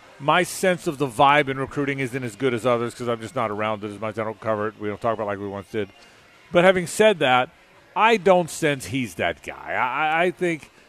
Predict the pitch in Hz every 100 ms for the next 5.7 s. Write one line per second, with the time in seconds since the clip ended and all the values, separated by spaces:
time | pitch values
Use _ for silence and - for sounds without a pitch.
0 | _ - 196 147 208 - 180 143 170 180
1 | 156 156 147 147 190 196 147 190 170 -
2 | - 175 160 - - - - 127 123 104
3 | 95 87 - 85 78 117 156 165 127 110
4 | 113 101 90 82 82 73 73 101 131 120
5 | 120 104 131 135 120 135 127